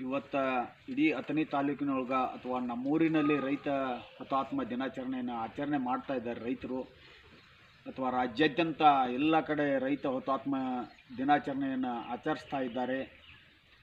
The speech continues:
ಇದು ಈಗೊಂದು ನಲವತ್ತು ವರ್ಷ ಹಿಂದ, ಸಂಘಟನೆ ಹುಟ್ಕೊಂಡು ಅರವತ್ತು ವರ್ಷ ಆಯ್ತು. ಆದ್ರೆ ನಲವತ್ತು ವರ್ಷ ಹಿಂದ ಒಂದು ಗೊಬ್ಬರಕ್ಕಾಗಿ ಒಂದು ಇಬ್ಬರು ರೈತರನ್ನ ಗೋಲಿಬಾರ ಮಾಡಿ, ಈ, ಪ್ರಾಣ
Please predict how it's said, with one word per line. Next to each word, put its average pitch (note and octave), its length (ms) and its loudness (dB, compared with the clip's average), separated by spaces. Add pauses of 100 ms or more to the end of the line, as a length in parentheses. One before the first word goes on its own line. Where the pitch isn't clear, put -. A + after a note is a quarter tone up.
(520)
ಇದು D3+ 320 4
ಈಗೊಂದು D3 400 4
ನಲವತ್ತು C#3 560 4
ವರ್ಷ E3 220 4
ಹಿಂದ, D3+ 280 0 (400)
ಸಂಘಟನೆ D#3+ 420 -2
ಹುಟ್ಕೊಂಡು E3 580 2
ಅರವತ್ತು D3+ 640 0
ವರ್ಷ D3 220 0
ಆಯ್ತು. A#2 460 -8 (460)
ಆದ್ರೆ D3 260 0
ನಲವತ್ತು D#3+ 640 0
ವರ್ಷ F#3 300 2
ಹಿಂದ E3+ 320 0 (1080)
ಒಂದು D3+ 520 2
ಗೊಬ್ಬರಕ್ಕಾಗಿ F3+ 1080 4 (680)
ಒಂದು D3+ 180 0
ಇಬ್ಬರು E3 420 2
ರೈತರನ್ನ F#3 520 2
ಗೋಲಿಬಾರ F#3 680 6
ಮಾಡಿ, F3 420 4 (840)
ಈ, D3 360 4 (180)
ಪ್ರಾಣ G3 280 4